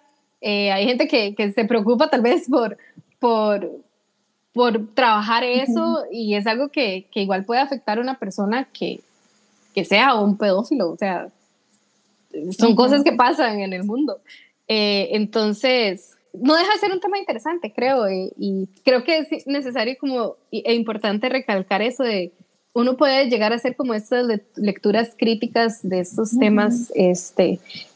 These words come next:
Speaker 1: y, y tam-, y, y que también es súper válido decir,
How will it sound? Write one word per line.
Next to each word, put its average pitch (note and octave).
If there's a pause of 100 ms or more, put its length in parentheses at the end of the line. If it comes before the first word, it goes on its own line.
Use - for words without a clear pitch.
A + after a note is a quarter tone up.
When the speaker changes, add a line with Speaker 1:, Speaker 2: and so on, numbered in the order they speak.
(100)
Speaker 1:
y, G#3+ (520)
y C#4+
tam-, C#4+
y, C#4
y C#4+
que C4+
también C#4
es C#4+
súper D4+
válido C4+ (180)
decir, A3+